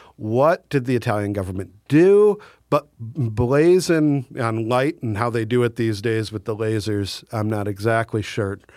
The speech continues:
but they put the Israeli flag up on that arch. We have reached a point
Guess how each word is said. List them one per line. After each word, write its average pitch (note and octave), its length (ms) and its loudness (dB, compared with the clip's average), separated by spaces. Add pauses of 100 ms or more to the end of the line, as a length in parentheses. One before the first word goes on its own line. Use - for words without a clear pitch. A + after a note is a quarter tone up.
(460)
but C#3 180 0
they B2+ 120 4
put F#3+ 380 0
the D#3+ 100 4
Israeli B2+ 460 2
flag G#2 680 -2
up - 260 -4 (120)
on A#2 300 2
that G2+ 340 -6
arch. - 600 -10 (3250)
We C3 240 2
have A3 180 2
reached E3+ 340 2
a A#2 60 -2
point B3 600 -2